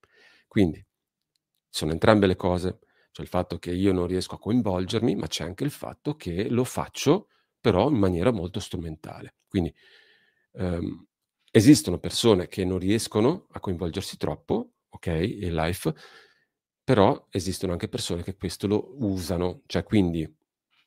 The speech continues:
una persona che non riesce a coinvolgersi troppo non è che se gli serve un passaggio per andare all'aeroporto chiama perché gli viene utile.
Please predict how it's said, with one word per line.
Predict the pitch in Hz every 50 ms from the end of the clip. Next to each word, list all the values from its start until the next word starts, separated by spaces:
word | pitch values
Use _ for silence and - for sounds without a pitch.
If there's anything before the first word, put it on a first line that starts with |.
| _ _ _ _
una | - 104 101
persona | - 98 104 120 107
che | 90 92
non | 92 92
riesce | 98 101 - -
a | -
coinvolgersi | 98 90 87 98 92 90 92 - - 151
troppo | - 78 78 80 - - 101 104 110 - _ _ _ _ _ _ _ _ _ _ _ _ _ _ -
non | 85 85 82 87
è | 98 98 92
che | - 90
se | - - 82
gli | 82 85
serve | - - 90 85 78 85
un | 82 78
passaggio | - 85 - - - 85 85 82 78 73 87 87 85 - _ _ - - _
per | - 90 80
andare | 78 82 85 87 85 82 82 82 82 82 82 80 -
all'aeroporto | - 90 85 85 80 85 80 - - 87 85 80 - - - 82
chiama | - - - 90 82 82 82 82 82 82 87 - _ _ _ _ _ _ _ _ _ _ _ _ _ _ _ _
perché | - 82 - - 90 85 76
gli | 87 87
viene | 85 90 87 85
utile. | 82 85 85 80 - 82 80 78 76 -